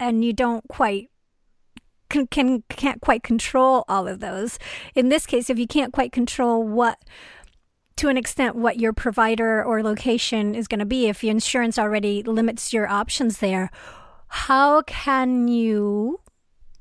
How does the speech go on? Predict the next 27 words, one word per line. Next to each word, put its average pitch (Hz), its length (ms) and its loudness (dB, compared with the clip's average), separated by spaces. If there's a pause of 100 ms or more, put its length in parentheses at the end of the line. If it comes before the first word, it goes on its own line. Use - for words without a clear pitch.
(460)
you 277 160 2
know, 214 100 0
what 233 200 4
other 254 240 0
options 240 500 0
can 233 140 -4
you 220 140 2
look 269 220 -2
at 190 340 -2
and 214 260 0
what 226 300 0
other 233 240 -2
things 214 380 -2
can 220 240 -2
you 208 380 0 (280)
include 226 840 0 (260)
so 233 480 2
that 208 520 -4 (920)
under 269 420 4
that 233 260 2
foundational 226 640 0
circumstance, 254 1080 -4 (460)
you 262 340 2
can 233 320 0
still, 208 880 0 (180)
you 254 120 0
know, 220 360 -2